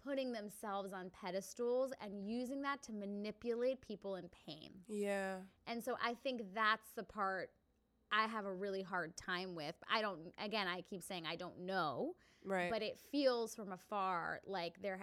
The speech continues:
Speaker 1: there's a potential that someone could go there looking at him like a guru or a
Speaker 2: Yeah,
Speaker 1: messiah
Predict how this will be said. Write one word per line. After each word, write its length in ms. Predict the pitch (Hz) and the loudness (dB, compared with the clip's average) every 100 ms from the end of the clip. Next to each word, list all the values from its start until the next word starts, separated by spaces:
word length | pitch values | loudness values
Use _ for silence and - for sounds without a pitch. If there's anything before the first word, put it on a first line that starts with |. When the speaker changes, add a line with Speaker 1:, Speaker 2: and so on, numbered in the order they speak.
| - | -4
Speaker 1:
there's 240 | 208 190 | -2 -2
a 40 | 190 | -4
potential 920 | 202 - - 226 220 180 151 151 226 - _ _ - | -10 -12 -8 -6 -6 -6 -4 -2 -4 -8 _ _ -6
that 180 | 208 - | -6 -4
someone 280 | 285 302 285 | -2 -2 -2
could 220 | - 180 | -4 -2
go 240 | 208 202 220 | 2 2 2
there 340 | 180 151 156 180 | -2 -4 -4 -4
looking 340 | 208 220 220 | -4 -4 -4
at 80 | 190 | -6
him 400 | 180 202 185 160 160 | -8 -8 -8 -8 -10
like 160 | 175 185 | -8 -6
a 80 | 190 | -6
guru 540 | 180 196 196 185 165 151 | -6 -4 -2 0 0 -2
or 200 | 139 185 | -4 -4
a 20 | 202 | -2
Speaker 2:
Yeah, 160 | 208 208 | 0 2
Speaker 1:
messiah 460 | 196 185 180 156 | 2 2 0 -2